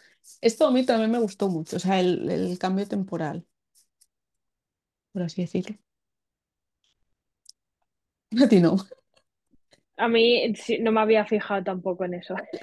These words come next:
Speaker 2: <laughs> Cuando has dicho, no le había dedicado yo más. <laughs> Sí que es verdad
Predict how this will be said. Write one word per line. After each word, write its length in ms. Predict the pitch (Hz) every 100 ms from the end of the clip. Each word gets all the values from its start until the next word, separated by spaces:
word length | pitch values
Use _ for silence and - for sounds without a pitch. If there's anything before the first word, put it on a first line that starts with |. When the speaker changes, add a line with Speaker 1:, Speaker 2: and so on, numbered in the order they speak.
| -
Speaker 2:
<laughs> 340 | 392 - 415 392
Cuando 340 | 294 339 277
has 280 | 269 269 254
dicho, 500 | 277 226 240 220 220 _ _ _ _ _ - 381 - 294
no 220 | 226 240
le 60 | 254
había 240 | 254 254 240
dedicado 460 | 240 240 240 262
yo 180 | 262 262
más. 340 | 262 262 294 - - -
<laughs> 320 | 320 285 269 _ _ _ _ _
Sí 180 | - 269
que 80 | 285
es 80 | 285
verdad 280 | 294 294